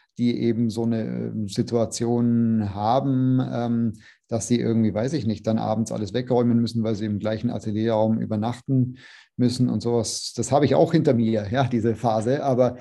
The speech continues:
das finde ich, äh, produktionshemmend auch,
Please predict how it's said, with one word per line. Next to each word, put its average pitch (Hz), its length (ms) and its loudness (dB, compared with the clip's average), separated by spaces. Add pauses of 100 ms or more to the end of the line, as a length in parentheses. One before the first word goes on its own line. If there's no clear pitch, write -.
(220)
das - 220 -8
finde 147 260 6
ich, 139 240 0
äh, 123 320 0
produktionshemmend 139 1600 0
auch, 131 300 0